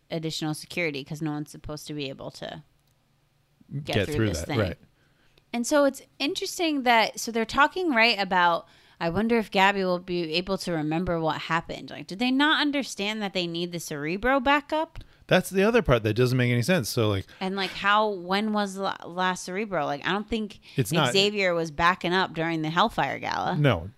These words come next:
Speaker 2: probably
Speaker 1: So
Speaker 2: not.
Speaker 1: Gabby's not gonna know who killed her.
Speaker 2: No.
Speaker 1: As does most people don't know. That
Speaker 2: Right.
Speaker 1: wasn't a good sentence, but you knew what I meant.
Speaker 2: Well, there is one
Speaker 1: As
Speaker 2: person
Speaker 1: does most people.
Speaker 2: There is one person that gets backed up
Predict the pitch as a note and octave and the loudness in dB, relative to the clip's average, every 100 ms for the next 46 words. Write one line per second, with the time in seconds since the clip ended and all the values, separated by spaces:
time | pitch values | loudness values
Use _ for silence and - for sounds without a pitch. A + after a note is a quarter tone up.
0 | - B2+ B2 G#2+ G2 G#3 A3+ G#3+ G#3+ A3 | 0 2 4 4 4 4 0 -2 -2 -2
1 | F#3 E3+ F#3 F#3 E3 D3+ - G#3 - - | -2 0 0 0 -2 -8 -4 -4 -4 -8
2 | - E3 A2 - _ - E3 D#3+ D#3+ E3 | -4 0 0 -2 _ -6 -4 -4 -2 -2
3 | D#3+ D#3 E3 D#3+ E3 - D#3+ D#3 D#3 C#3+ | -2 -6 -8 -4 -6 -6 -8 -6 -6 -6
4 | C#3 B2 A2+ D#3 _ - D#3+ E3 F3 E3 | -6 -8 -10 -14 _ -2 0 0 -2 -4
5 | C#3+ E3 D#3+ D#3+ E3 - - E3 E3 D#3 | -6 -8 -10 -12 -14 -12 -10 -8 -8 -8
6 | D3+ - - B2+ A#2+ B2+ C3 A2+ C#3 D3+ | -8 -6 2 4 6 6 6 6 6 8
7 | C#3+ C#3+ C3+ D3+ - D3+ F3+ F#3 A3+ - | 6 6 2 0 -4 -2 0 2 -2 -2
8 | F#3 - - F#2 C3 A#2+ A#2 B2 A2+ A#2 | -4 -2 -4 2 4 4 2 0 0 0
9 | A2+ A#2 A2 G#2+ G2 F#2 G2+ - G2+ G#2+ | 0 -2 -2 -2 -4 -2 -2 0 -2 -4